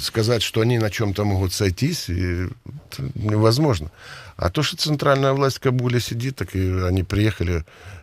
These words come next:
американцы, <laughs> эти приехали, поставили тогда Карзая, там, больше десяти лет. Ну, щас другой. Понятно, что его дни сочтены, к-, кто его поддержит?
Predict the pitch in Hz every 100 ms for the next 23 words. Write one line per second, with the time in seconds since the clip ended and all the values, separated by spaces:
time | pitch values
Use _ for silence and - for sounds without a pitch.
0 | - 98 98 92 98 107 - 98 90 95
1 | 113 127 120 101 - 87 - 95 90 80
2 | 85 85 - 101 92 82 80 - - 90
3 | 85 - 92 87 - 85 82 - - -
4 | 104 - _ - - 95 - 95 113 101
5 | 101 101 85 76 71 _ _ _ _ _
6 | _ _ 92 117 120 98 - 92 92 98
7 | - 85 - 104 107 85 - _ 101 87
8 | 87 - 85 82 87 -